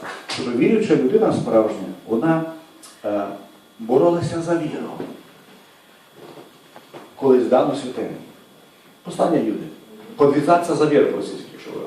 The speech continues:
пам'ятаєте. Е, будь ласка, шановні, будьмо мудрими,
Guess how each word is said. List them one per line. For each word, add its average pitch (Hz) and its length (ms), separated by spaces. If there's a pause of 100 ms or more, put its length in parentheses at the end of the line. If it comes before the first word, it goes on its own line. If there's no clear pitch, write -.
(300)
пам'ятаєте. - 460 (960)
Е, 104 240 (120)
будь 151 140
ласка, - 240
шановні, 117 480 (1080)
будьмо 180 300
мудрими, 147 460